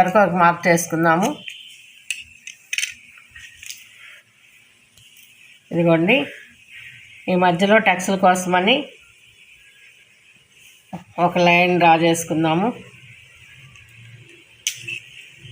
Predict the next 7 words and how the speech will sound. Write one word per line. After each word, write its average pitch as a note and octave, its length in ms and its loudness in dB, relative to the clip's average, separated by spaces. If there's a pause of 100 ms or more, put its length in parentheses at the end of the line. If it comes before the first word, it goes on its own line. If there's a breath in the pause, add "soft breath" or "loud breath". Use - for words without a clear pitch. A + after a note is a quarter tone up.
(2000)
ఈ G3+ 160 2 (100)
టక్ G3+ 220 0
దగ్గర A3 300 2
నుంచి B3+ 240 2
నడుం G#3 220 2 (100)
దాకానండి, G3 600 4 (720)
ఇటువైపు G#3+ 540 0